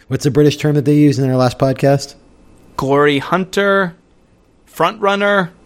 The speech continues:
Speaker 1: I mean, the word glory was definitely in it, but, like, am I, am I a glory hunter, um,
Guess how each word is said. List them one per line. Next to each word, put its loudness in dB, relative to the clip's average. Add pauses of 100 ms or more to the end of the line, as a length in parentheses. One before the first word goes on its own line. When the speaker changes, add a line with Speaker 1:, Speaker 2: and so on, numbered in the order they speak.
(240)
Speaker 1:
I 0
mean, 2
the 2
word 2
glory 2
was -2
definitely -6
in -20
it, -20
but, -6
like, -8
am 0
I, 0 (220)
am -2
I 2
a 0
glory 0
hunter, -4 (680)
um, -6